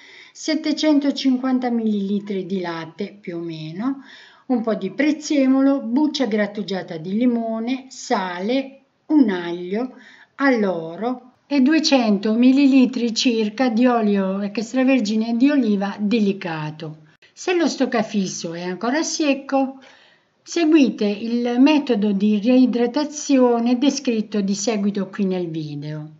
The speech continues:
Proseguiremo in questo modo. Pulite l'interno dello stoccafisso eliminando la pellicina nera e le interiora. Tenete il baccalà a bagno per settantadue ore circa, tenendo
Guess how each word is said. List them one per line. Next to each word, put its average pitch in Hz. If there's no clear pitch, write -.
Proseguiremo 240
in 190
questo 165
modo. 143
Pulite 269
l'interno 214
dello 185
stoccafisso 175
eliminando 180
la 170
pellicina 202
nera 185
e 190
le 180
interiora. 156
Tenete 254
il 202
baccalà 220
a 196
bagno 220
per 196
settantadue 190
ore 175
circa, 156
tenendo 214